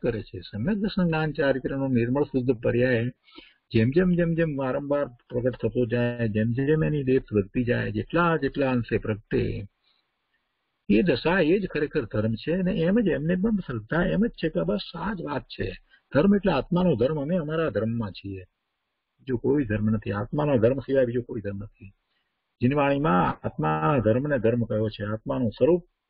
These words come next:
જેવું સ્વરૂપ છે એવા સ્વરૂપે રહેવું, એવા સ્વભાવ ભાવે થવું, એ જ ધર્મ, બીજો કયો ધર્મ છે? દયા, પૂજા, ભક્તિ વગેરેના શુભ પરિણામ તો વિકારી ભાવ છે, તેનાથી પુણ્ય બંધ થાય પણ ધર્મ ન થાય. આ તો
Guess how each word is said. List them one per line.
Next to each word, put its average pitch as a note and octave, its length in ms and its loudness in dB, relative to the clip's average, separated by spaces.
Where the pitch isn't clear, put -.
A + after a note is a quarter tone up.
જેવું D3 280 2
સ્વરૂપ C#3+ 220 0
છે - 160 -6
એવા C#3 360 0
સ્વરૂપે B2+ 400 -2
રહેવું, C#3 380 2
એવા B2+ 140 2
સ્વભાવ B2 420 2
ભાવે A#2+ 280 2
થવું, D#3+ 380 0
એ A#3 120 2
જ F3+ 40 -2
ધર્મ, E3+ 340 0
બીજો D3 220 -2
કયો A#3+ 260 -2
ધર્મ A#2+ 300 0
છે? F2+ 320 -12
દયા, C#3 340 2
પૂજા, C3+ 400 2
ભક્તિ A#2 340 -2
વગેરેના B2+ 500 0
શુભ A#2+ 280 -4
પરિણામ C#3+ 600 -2
તો C3+ 60 0
વિકારી A2+ 420 2
ભાવ G#2+ 300 0
છે, C#3 340 -4
તેનાથી A#2+ 340 2
પુણ્ય A#2+ 300 0
બંધ A2+ 200 0
થાય C3+ 260 -2
પણ C#3+ 200 -4
ધર્મ G#2 280 0
ન G#2+ 120 2
થાય. - 280 -8
આ - 140 -6
તો B3 200 0